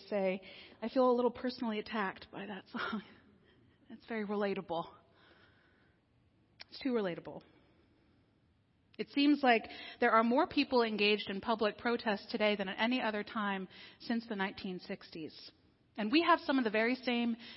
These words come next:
themes running through our activism. Police brutality, racism,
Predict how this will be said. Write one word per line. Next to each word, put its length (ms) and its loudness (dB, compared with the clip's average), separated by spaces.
themes 340 -4
running 320 -6
through 280 2
our 240 2
activism. 680 -8
Police 320 -4
brutality, 720 0
racism, 600 -4